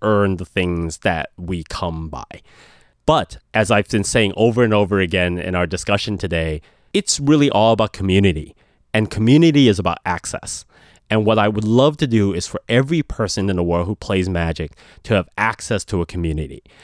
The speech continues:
which means if you are far away and can't find other Magic players,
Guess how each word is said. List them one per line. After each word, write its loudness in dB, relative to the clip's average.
which -2
means 2
if -4
you 2
are 2
far 2
away 2
and -4
can't -4
find 0
other 2
Magic -2
players, -10